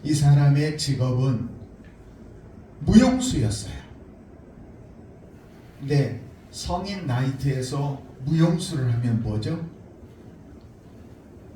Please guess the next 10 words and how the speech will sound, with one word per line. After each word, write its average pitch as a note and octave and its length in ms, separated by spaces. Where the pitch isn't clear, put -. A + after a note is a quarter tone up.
예, E2+ 240
스트릿 - 540
댄서예요. G2 880
늘 F#3 640
주중에 D3 840
일을 C3+ 400
하고 A2+ 500
부끄러운 F3 520
일을 C#3 380
하죠. C#3 440